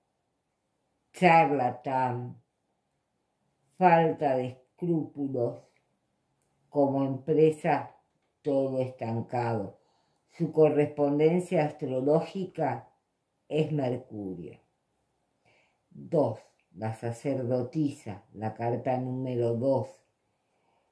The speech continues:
Si la consultante es mujer, se representa a ella misma. Si es hombre, a su pareja. Maneja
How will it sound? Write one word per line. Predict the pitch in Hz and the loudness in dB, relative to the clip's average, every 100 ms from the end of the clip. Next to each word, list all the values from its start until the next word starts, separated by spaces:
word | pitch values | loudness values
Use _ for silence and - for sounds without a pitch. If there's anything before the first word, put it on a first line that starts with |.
| _ | _
Si | - 160 151 | -10 -2 2
la | 151 147 | 2 2
consultante | 147 143 143 160 156 175 165 165 143 | 2 2 0 -2 0 2 2 2 -2
es | 139 | -4
mujer, | 147 147 - 269 277 | -4 -8 -4 -4 -4
se | - 170 | -4 -2
representa | 139 131 127 127 - 131 117 120 | -2 -2 -2 -4 -4 -6 -4 -4
a | |
ella | 120 127 | -4 -4
misma. | 98 107 95 98 95 107 _ _ _ _ _ _ | -4 -6 -10 -14 -14 -20 _ _ _ _ _ _
Si | _ 165 160 | _ -4 -4
es | 160 | 2
hombre, | 180 180 208 202 175 - - - | 4 4 4 2 2 0 -6 -8
a | 131 | -8
su | - 135 - | -6 -10 -6
pareja. | 117 120 101 - 92 - _ _ _ _ _ | -4 -4 -6 -12 -16 -16 _ _ _ _ _
Maneja | 147 160 170 208 220 226 202 | -2 2 4 4 4 2 0